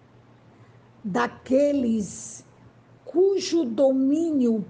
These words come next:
próprio não controla, são como bisturi, ferem a horta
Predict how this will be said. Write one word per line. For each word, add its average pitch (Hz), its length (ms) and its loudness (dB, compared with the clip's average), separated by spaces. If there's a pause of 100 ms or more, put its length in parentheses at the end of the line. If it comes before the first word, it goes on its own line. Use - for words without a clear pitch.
(120)
próprio 262 720 0
não 254 360 2
controla, 226 1200 -2 (1120)
são 349 460 -2 (180)
como 302 400 2
bisturi, 269 1300 -2 (680)
ferem 277 880 0
a 240 240 -2
horta 247 800 -2